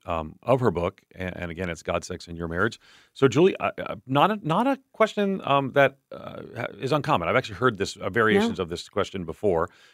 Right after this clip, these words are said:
Speaker 1: So
Speaker 2: Yeah.
Speaker 1: how do you answer?
Speaker 2: Yeah, that would be like me saying to a,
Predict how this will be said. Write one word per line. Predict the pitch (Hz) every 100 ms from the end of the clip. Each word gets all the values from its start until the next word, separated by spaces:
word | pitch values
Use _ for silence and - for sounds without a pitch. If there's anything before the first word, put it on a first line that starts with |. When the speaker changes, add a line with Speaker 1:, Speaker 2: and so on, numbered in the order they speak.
| _
Speaker 1:
So | - 123 -
Speaker 2:
Yeah. |
Speaker 1:
how | 185 196
do |
you | 196 208
answer? | - 82 _ _ _ _ _ _ _ _ - - -
Speaker 2:
Yeah, | 285 311
that | 262 226
would | 220
be | 240
like | 208 185 - -
me | 190 190
saying | - 180 170
to | 165 170 160 160 160 -
a, | 165